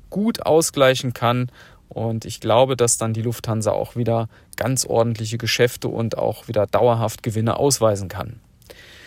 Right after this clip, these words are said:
Ja, in diesem Sinne wünsche ich euch noch einen schönen Resttag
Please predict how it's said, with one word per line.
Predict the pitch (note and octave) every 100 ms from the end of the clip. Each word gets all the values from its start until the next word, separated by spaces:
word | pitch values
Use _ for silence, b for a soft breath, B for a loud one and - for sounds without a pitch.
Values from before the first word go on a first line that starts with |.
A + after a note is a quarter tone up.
| B B B B -
Ja, | C4+ A#3
in | C#3+
diesem | G3+ G#3
Sinne | B3+ D#4 C3+
wünsche | G3 G#3+
ich | -
euch | - E3 -
noch | E3+ E3+ -
einen | D3+ E3 E3+ D3 -
schönen | - - G#3+ D4 A3+
Resttag | F#3+ - C#3 C3 D#3 -